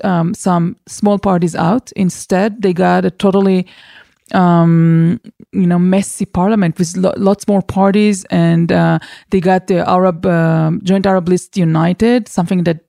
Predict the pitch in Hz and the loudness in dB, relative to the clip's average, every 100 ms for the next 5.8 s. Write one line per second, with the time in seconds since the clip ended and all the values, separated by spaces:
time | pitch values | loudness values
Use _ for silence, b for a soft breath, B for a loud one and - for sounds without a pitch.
0 | _ 180 170 165 160 175 165 170 180 - | _ -4 -2 -2 0 -2 0 0 -2 0
1 | 214 208 190 185 151 180 226 262 B B | 0 2 2 0 0 0 2 -2 B B
2 | B B 190 175 175 - 185 - 202 196 | B B -2 -2 -4 -6 -6 0 0 0
3 | 170 175 175 175 240 220 - - _ - | -2 -2 0 0 0 0 -2 -6 _ -4
4 | 175 170 180 180 185 170 196 - 214 - | 0 2 2 2 0 -2 -6 -4 -6 -2
5 | 175 - 196 226 - 175 214 175 | -4 -2 -4 -4 -4 -2 0 -2